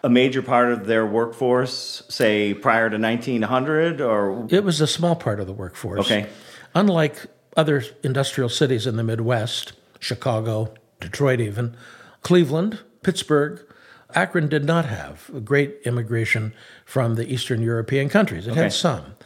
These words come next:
Speaker 2: We had a substantial German population in Akron during the nineteenth century that came here to work in the cereal industry, and we had a substantial Irish population that came to work at first along the Ohio and Erie Canal by,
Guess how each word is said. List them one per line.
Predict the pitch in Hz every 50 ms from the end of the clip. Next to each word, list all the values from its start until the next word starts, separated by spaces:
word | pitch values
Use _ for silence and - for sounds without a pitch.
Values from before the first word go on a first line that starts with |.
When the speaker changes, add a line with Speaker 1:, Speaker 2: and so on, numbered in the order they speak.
| - - - - - _
Speaker 2:
We | - 120 127
had | 123 117
a | 113 113 104
substantial | 101 - 123 113 - - - 139 139 131 - - 135 120 113
German | 107 101 123 147 160 160 151 147
population | 143 147 143 127 - 139 127 131 131 123 - 135 131 131 117 - - - - - _ -
in | 120 120
Akron | 127 131 127 123 - 127 127
during | 120 123 120 120 117
the | 113 127
nineteenth | 120 117 113 113 - - 185 185 175
century | - - 127 104 95 - - 98 110 139 147 - - - - - - -
that | -
came | 80 - - 135 127 120
here | 127 127 123
to | 117 131 117
work | 117 117 113 117 -
in | 120 110 104
the | 101 104
cereal | - - - 165 151 147 147 143 139 139
industry, | 139 135 131 131 131 - - 131 127 127 123 127 131 123 120
and | 101 92 92 - - - - - - - - _ -
we | 120 104
had | 107 104
a | 95
substantial | - - 117 - - 147 135 117 - - -
Irish | 143 151 151 151 135 - -
population | - 139 135 - 143 131 135 139 131 131 - 135 127
that | 120 -
came | - 135 131 123
to | 117 127
work | 117 123 127 123 123 - - - - - - -
at | 156 -
first | - - 165 151 - -
along | - 120 131 131 135 131
the | 123 117
Ohio | 117 110 110 127 127 120 120
and | 117
Erie | 117 120 117 113 113
Canal | 113 - 113 113 117 120 123 127
by, | 120 113 101 95 95